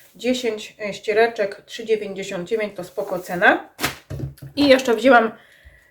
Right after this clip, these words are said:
dla siebie takie rzeczy kosmetyczne. Ja z Eveline nigdy nie miałam ani, e,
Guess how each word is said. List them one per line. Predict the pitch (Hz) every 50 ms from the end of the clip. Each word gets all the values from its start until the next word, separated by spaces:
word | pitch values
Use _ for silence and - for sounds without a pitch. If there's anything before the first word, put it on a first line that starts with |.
| _ -
dla | 214 254 285 311
siebie | 311 - 294 277 - 247 254 254 247 - - - _ -
takie | 233 233 233 - 226 226 247 247 - -
rzeczy | - 226 233 208 214 - 220
kosmetyczne. | 214 - 220 220 - - 254 262 254 - 320 - - - 202 196 208
Ja | 240 277 277
z | 294 - - - -
Eveline | 240 240 240 233 240 240 240 262 277 269 262 254 - 233
nigdy | 240 254 247 - - 254 226
nie | 233 233
miałam | 233 240 233 208 202 196 196 196 - - _ - - - - - - - _ -
ani, | 226 233 233 240 247 233 220 214 208 208 - - 214
e, | 202 196 196 196 196 196